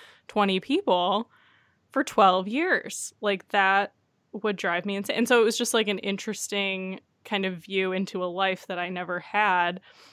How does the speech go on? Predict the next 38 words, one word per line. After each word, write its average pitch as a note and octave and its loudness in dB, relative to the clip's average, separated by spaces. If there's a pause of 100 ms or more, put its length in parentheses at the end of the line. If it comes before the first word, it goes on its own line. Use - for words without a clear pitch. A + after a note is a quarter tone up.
(180)
But A3 -2
then A3+ 4
I G#3 8
saw G3 6
so G3+ 2
many, G3 0
like, F3+ -2 (840)
really G#3 4
positive B3+ 4
things G3+ -2
that G#3 0
I G3+ 4
was G3+ -2
like, G3+ -2
"Wow, C#4 8
that's G#3+ 2
amazing." A3+ 0
Like, F#3 -4
they G3 0
got F#3+ 2
to F#3+ -2 (480)
go G3+ 4
on F#3+ 4
the F#3+ 0
lake G#3+ 2 (100)
all F#3+ 2
the F#3 -6
time. G#3 2
They F#3+ 0
got F#3 0
to F#3+ -6
learn G3 -4
all F#3+ 4
this, F#3 -6
like, F3+ -4
outdoorsy G3+ 0
stuff - 0
that F#3 0